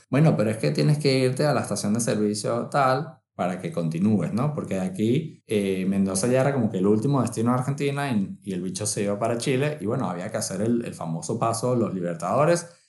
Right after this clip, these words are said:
Eso será o-, otro episodio, eh, es increíble ese paso.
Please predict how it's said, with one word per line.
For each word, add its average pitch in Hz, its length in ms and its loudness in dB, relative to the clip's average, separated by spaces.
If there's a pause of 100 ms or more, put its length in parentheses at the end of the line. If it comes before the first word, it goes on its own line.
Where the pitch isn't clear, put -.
(240)
Eso - 240 -4
será 101 400 0
o-, 117 300 2
otro 117 320 2
episodio, 123 640 0
eh, 92 400 -10
es - 100 -20
increíble 104 520 2
ese 107 160 -2
paso. 151 480 0